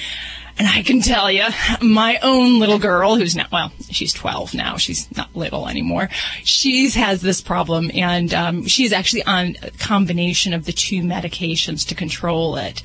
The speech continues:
If not, then we get a wet bed. Um, so, um, I can feel your pain, and, uh, it's probably a better alternative to get her on some medication than to have to move your mattress to that backyard. <laughs> So, uh,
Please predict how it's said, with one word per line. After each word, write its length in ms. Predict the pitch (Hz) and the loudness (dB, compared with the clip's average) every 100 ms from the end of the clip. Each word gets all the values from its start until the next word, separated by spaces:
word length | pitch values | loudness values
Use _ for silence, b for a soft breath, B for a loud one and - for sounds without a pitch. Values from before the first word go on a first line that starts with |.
| B B B B | B B B B
If 220 | 208 220 | -2 2
not, 240 | 240 262 - | 2 2 -2
then 300 | 220 233 214 | -2 2 4
we 100 | 233 | 4
get 180 | 226 | 2
a 60 | 202 | 2
wet 260 | 190 202 - | 2 0 0
bed. 340 | 196 165 165 B B B B | 0 0 -4 B B B B
Um, 380 | 175 165 160 165 | -2 -2 -2 -2
so, 380 | - 170 165 - | -2 -2 -2 -2
um, 220 | 170 170 | -2 -2
I 100 | 180 | -2
can 120 | 180 196 | 0 0
feel 200 | 226 233 | 2 2
your 100 | 226 | 2
pain, 500 | 277 285 294 311 311 381 330 - | 4 6 6 4 2 -2 -2 0
and, 340 | 196 190 190 | 0 2 2
uh, 180 | 196 185 | 4 4
it's 160 | 185 - | 2 2
probably 400 | 226 220 202 196 | 0 2 2 2
a 80 | |
better 320 | 175 214 220 214 | 0 2 4 2
alternative 500 | 208 - 240 220 180 | 2 2 4 4 2
to 60 | |
get 160 | 202 208 | 0 4
her 80 | 208 | 4
on 160 | 202 | 4
some 160 | 208 214 | 4 4
medication 580 | 196 190 233 220 247 208 | 4 2 2 2 4 4
than 160 | 190 | 4
to 120 | 170 | 2
have 180 | 165 202 | 0 0
to 80 | 185 | 2
move 220 | 185 196 | 2 2
your 100 | 175 | 0
mattress 420 | 175 175 - 202 | 0 -2 -2 -2
to 80 | - | 0
that 240 | 165 160 - | -2 -4 -4
backyard. 760 | 175 165 - 175 165 160 - - | -4 -4 -2 0 0 -2 -4 -4
<laughs> 60 | |
So, 80 | - | 0
uh, 380 | 226 233 202 | 2 4 2